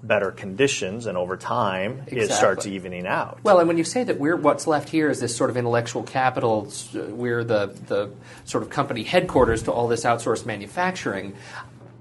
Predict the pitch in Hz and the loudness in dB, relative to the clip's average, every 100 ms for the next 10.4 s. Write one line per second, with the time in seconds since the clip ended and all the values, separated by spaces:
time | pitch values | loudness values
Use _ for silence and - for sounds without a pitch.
0 | - - 165 226 - - 120 127 139 127 | -20 -2 -2 -2 -6 -8 -6 -4 -4 -6
1 | 135 123 - - 156 147 131 131 - - | -8 -8 -8 -4 -2 2 2 0 -6 -4
2 | 147 160 160 139 131 131 123 127 180 185 | 0 0 -2 2 2 2 0 -2 -2 -2
3 | 120 107 123 120 160 165 110 110 110 110 | -4 -6 -4 -2 -2 0 0 -2 -4 -4
4 | 131 120 - - - 117 131 175 - 151 | -6 -6 -10 -10 -4 0 2 2 0 -4
5 | 143 151 147 131 165 160 135 - 120 107 | 2 2 2 -2 -4 -4 -4 -2 -2 -2
6 | 110 - 160 170 175 185 190 - 123 117 | -6 -2 0 0 0 -4 -8 -8 -2 0
7 | 117 135 165 - - - - - - 151 | 2 4 4 2 -12 -20 -20 -18 -2 0
8 | 165 131 113 107 117 123 135 160 180 175 | 2 -2 -4 -4 -4 0 4 6 6 4
9 | 180 151 143 143 - 110 90 - - - | -4 -2 0 0 0 -2 -2 -6 -12 -6
10 | 123 104 104 | 0 2 0